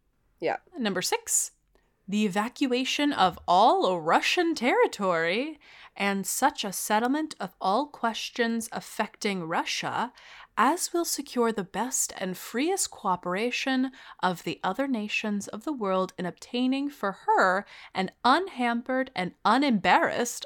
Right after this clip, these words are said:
Speaker 2: opportunity for the independent determination of her own political development and national policy, and assure her of a sincere welcome into the Society of Free Nations under institutions of her own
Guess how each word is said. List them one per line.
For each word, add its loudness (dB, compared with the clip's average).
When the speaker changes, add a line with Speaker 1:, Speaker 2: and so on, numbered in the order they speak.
Speaker 2:
opportunity -2
for -2
the -4
independent 2
determination -2
of -2
her 0
own 4
political 2
development -2
and 2
national 0
policy, 0
and 4
assure 2
her 2
of 0
a -6
sincere 0
welcome 2
into 0
the -4
Society 2
of -4
Free 2
Nations 4
under 0
institutions -2
of -2
her -2
own 2